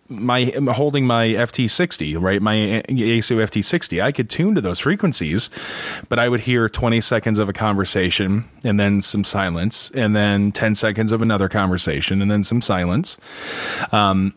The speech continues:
you know, because it's literally moving the radios to move the conversation around to available bandwidth. What's interesting,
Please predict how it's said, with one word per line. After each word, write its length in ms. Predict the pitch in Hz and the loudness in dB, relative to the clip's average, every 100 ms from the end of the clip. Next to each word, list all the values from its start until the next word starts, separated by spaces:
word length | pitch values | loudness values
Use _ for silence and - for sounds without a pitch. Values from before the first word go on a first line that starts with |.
| 131 | -2
you 100 | 104 | 0
know, 100 | 98 | 0
because 320 | 107 113 107 | -2 -2 -2
it's 160 | 110 | -2
literally 540 | 110 127 131 120 110 104 - | 0 0 2 0 -2 -4 -2
moving 560 | 135 127 135 135 127 | 0 2 0 0 0
the 80 | 110 | 0
radios 580 | 107 113 117 113 107 - | 2 2 2 2 2 0
to 120 | - | 0
move 560 | 101 107 113 113 107 104 | 0 2 2 0 -2 -2
the 80 | 104 | -4
conversation 680 | - 113 98 - 104 - | -2 -2 -2 0 -2 0
around 320 | 104 101 98 98 | 0 2 2 2
to 100 | 98 | 0
available 360 | 90 90 87 | 2 2 0
bandwidth. 380 | 87 131 127 92 | 0 2 2 2
What's 180 | 117 113 | 0 2
interesting, 680 | 180 208 190 - 120 117 | 2 2 0 2 2 2